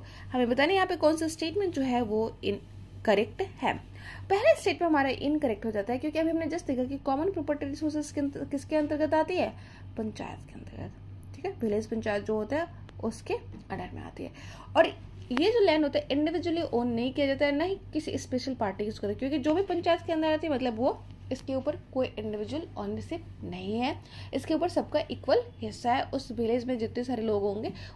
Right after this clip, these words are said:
उनका। ठीक है, तो इसीलिए फर्स्ट स्टेटमेंट हमारा रॉन्ग हो जाता है। सेकंड स्टेटमेंट देखिए, तो सेकंड स्टेटमेंट किया जाता है कि जो भी कॉमन प्रॉपर्टी रिसोर्सेज होते हैं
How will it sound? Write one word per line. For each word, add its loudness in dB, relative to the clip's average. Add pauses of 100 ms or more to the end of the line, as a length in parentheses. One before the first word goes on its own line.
उनका। -6 (120)
ठीक 0
है, -6 (160)
तो -6
इसीलिए -2
फर्स्ट -4
स्टेटमेंट -6
हमारा -2
रॉन्ग -10
हो -14
जाता -12
है। -16 (300)
सेकंड 6
स्टेटमेंट -2
देखिए, 0
तो -4
सेकंड 0
स्टेटमेंट 0
किया 2
जाता 0
है 0
कि 2
जो 2
भी 0
कॉमन 2
प्रॉपर्टी -4
रिसोर्सेज -4
होते -4
हैं -4